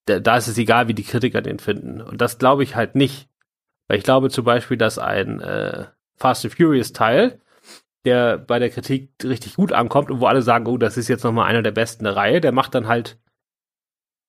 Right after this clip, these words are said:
eins Komma zwei Milliarden statt eine Milliarde oder so, ja? Also es ist ein riesiger Unterschied.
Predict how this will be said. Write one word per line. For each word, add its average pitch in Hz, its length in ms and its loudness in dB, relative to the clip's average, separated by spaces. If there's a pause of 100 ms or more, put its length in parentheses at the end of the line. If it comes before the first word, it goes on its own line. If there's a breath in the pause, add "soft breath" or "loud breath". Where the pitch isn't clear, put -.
(320)
eins 120 300 -2
Komma 127 180 2
zwei 143 260 2
Milliarden 117 440 2
statt 127 360 -2
eine 131 340 2
Milliarde 98 500 0
oder 92 140 -4
so, 87 240 -4
ja? 143 280 0
Also 107 180 -2
es - 180 -10
ist - 60 -10
ein - 20 -8
riesiger 135 300 2
Unterschied. - 480 -2